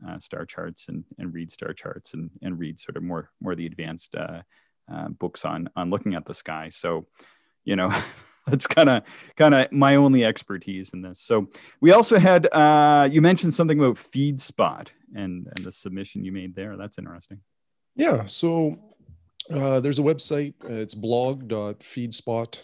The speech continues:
Speaker 2: dot com. And, uh, I think what they do is, like, um, create top fifteen lists of various podcasts. Um, so they have a, a top fifteen astronomy podcast list. Um, and they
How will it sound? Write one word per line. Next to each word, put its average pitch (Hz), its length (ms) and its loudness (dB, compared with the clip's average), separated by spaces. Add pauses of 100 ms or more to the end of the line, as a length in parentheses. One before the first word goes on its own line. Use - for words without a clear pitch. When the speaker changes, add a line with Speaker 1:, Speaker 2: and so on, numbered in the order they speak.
Speaker 2:
dot 104 340 -6
com. 113 640 2 (320)
And, 110 520 2
uh, 107 320 4
I 113 60 -2
think 226 200 0
what 302 100 -2
they 196 120 2
do 117 260 6
is, 101 200 4
like, 98 320 0 (580)
um, 92 560 -2 (140)
create 131 480 4
top 127 280 2
fifteen 120 540 0
lists - 380 0
of 95 120 -4
various 101 460 2
podcasts. - 1000 -4 (120)
Um, 90 400 -6
so 107 200 6
they 104 100 6
have 107 220 4
a, 104 260 4
a 113 80 -2
top - 320 -4
fifteen 123 400 -2
astronomy 110 540 -2
podcast 95 600 -4
list. - 360 -6 (560)
Um, 104 540 -2
and 107 440 -2
they 101 340 -2